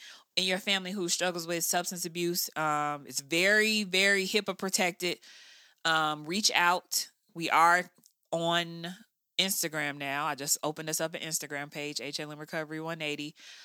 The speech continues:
Uh, we take it very, very seriously. We've been deeply trained,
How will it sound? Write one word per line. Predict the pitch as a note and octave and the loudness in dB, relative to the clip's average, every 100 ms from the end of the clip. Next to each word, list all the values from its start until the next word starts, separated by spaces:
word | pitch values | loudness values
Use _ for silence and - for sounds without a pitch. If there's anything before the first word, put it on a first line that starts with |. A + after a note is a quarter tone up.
| - - | -14 -2
Uh, | D#3 D3 D3 | 0 0 -2
we | D3+ | -4
take | F#3 D#3 | -4 -4
it | C#3+ | -4
very, | C#3+ E3+ F3 | -2 0 2
very | F3 E3+ E3+ | 0 0 0
seriously. | E3+ D#3+ D#3 D#3 | -2 -2 -2 -2
We've | D3 C#3+ C#3 | -4 -6 -6
been | C#3 C#3 C3+ _ _ _ C#3+ | -10 -12 -16 _ _ _ -4
deeply | F#3 A#3 B3 A3+ | 0 0 0 2
trained, | - E3 D3+ D3+ D3+ E3 | 2 2 2 0 -4 -10